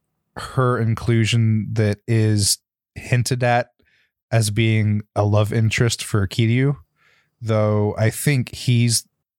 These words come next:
I, i-, if I remember right, he, he doesn't really go for that, right? He, he, he does, he, he's just,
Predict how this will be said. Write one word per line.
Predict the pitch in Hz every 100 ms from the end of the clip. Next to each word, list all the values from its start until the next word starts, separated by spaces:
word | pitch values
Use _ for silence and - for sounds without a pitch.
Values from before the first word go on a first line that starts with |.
| _ _ _ _ - - - - -
I, | 131
i-, | 131 - -
if | 120 160 160
I | 185
remember | 165 170 143
right, | 120 110
he, | - 143 -
he | - 139
doesn't | 131 123 120
really | 113 107 101
go | 110 98
for | - 101
that, | 90 85 -
right? | 101 98 101 113
He, | 113 107 -
he, | - 110 101
he | 120
does, | 113 107 98 - 113 -
he, | 110 123
he's | - 120
just, | 117 107